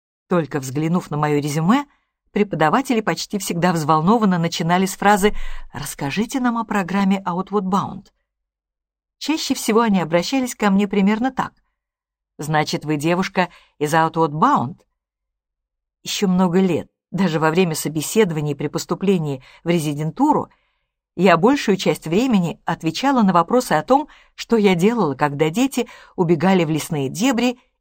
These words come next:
и безопасно ли купаться в реке, в которой живут аллигаторы.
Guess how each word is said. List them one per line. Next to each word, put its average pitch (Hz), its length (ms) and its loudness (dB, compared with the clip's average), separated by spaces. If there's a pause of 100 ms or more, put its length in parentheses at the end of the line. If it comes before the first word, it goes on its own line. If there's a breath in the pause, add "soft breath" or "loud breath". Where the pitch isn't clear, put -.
и 269 180 -2
безопасно 180 640 0
ли 196 100 2
купаться 156 460 -2
в 139 40 -6
реке, 143 280 -2
в - 40 -14
которой 170 360 -2
живут 151 340 -2 (220 soft breath)
аллигаторы. 151 680 -2